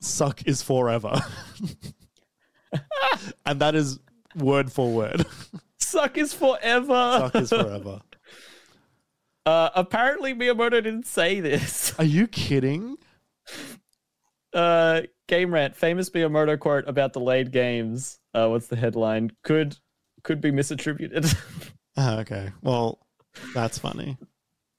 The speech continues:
Speaker 2: That's so funny. <laughs>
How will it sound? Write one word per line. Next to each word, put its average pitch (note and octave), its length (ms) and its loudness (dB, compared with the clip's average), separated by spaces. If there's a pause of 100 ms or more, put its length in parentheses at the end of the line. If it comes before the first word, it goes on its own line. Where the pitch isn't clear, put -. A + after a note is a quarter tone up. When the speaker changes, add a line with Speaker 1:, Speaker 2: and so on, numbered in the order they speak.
(500)
Speaker 2:
That's E3 260 -4
so B2 380 -6
funny. - 500 -4 (420)
<laughs> - 1040 -4